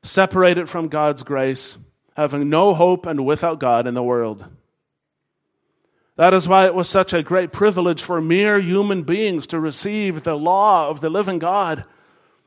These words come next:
And Psalm hundred and forty-seven remarks that he declares his word to Jacob, his statutes and rules to Israel. He has not dealt thus with any other nation. They do not know his rules. There's this sense of privilege in there.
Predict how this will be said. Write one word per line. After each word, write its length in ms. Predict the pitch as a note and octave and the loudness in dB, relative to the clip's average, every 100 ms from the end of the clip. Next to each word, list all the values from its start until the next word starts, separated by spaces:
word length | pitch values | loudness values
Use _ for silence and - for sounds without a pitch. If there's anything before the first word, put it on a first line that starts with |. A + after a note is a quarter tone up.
| _ _ _ _ - | _ _ _ _ -6
And 120 | F3+ | -2
Psalm 300 | - G#3+ G#3+ | 4 6 6
hundred 280 | G3 G#3 G3 | 4 4 2
and 100 | F3 | 2
forty-seven 680 | G3 G3 E3 G3+ G#3 G3+ D#3+ | 0 0 2 4 4 2 -2
remarks 420 | D#3 E3 D#3+ - | 2 2 2 -2
that 220 | F3 F2+ | -4 -4
he 340 | D#3+ G3+ G3 - _ _ | -4 -2 -4 -8 _ _
declares 520 | E3 D#3+ G3 G#3+ G#3 | -8 0 2 2 2
his 180 | F3+ D#3 | -2 -2
word 280 | F3+ G3 F#3+ | 0 0 -2
to 100 | D#3 | -4
Jacob, 520 | F3+ A3 F#3+ C3 B2 - - | -2 -2 -2 -6 -8 -20 -10
his 160 | E3 | -8
statutes 680 | - - A3 A#3+ - E3+ - | -8 -4 -2 -2 -4 -6 -4
and 120 | D#3 | -4
rules 280 | D#3 C4 A#3 | -2 -2 -6
to 200 | - - | -6 -4
Israel. 640 | B3 F#3+ C3+ C3+ B2+ C#3 _ _ _ _ | -4 -4 -4 -2 -4 -6 _ _ _ _
He 140 | G3+ | -2
has 300 | F3 G#3 F#3+ | 2 2 2
not 440 | E3+ G3+ C4 G#3 D#3+ | -2 -2 0 -2 -2
dealt 240 | F3 F#3+ | -2 -2
thus 200 | F3 E3+ | -6 -6
with 140 | F3+ D#3+ | -8 -10
any 160 | F#3 F3+ | -8 -4
other 240 | F#3 F#3 | -2 -2
nation. 540 | G3 A3+ G#3+ F3 B2+ - _ _ _ _ | -2 -4 -4 -6 -8 -12 _ _ _ _
They 140 | G#3+ | -2
do 120 | G#3+ A3 | 2 2
not 160 | G#3 | 2
know 220 | G#3+ A3+ | 2 4
his 160 | A3 E3 | 2 0
rules. 640 | E3+ B3 C4 A#3+ F3 B2+ - _ F#3+ | -4 -2 0 0 -2 -6 -14 _ 0
There's 240 | G#3 D3+ | 0 0
this 160 | G#3+ - | -4 -2
sense 240 | A#3 A3 | -2 -4
of 160 | A3 - | -8 -6
privilege 520 | A#3+ B3+ A3 D#3+ C3 | -4 -2 -2 -2 -4
in 120 | A2+ | -8
there. 300 | G#2 F#2+ - | -8 -12 -18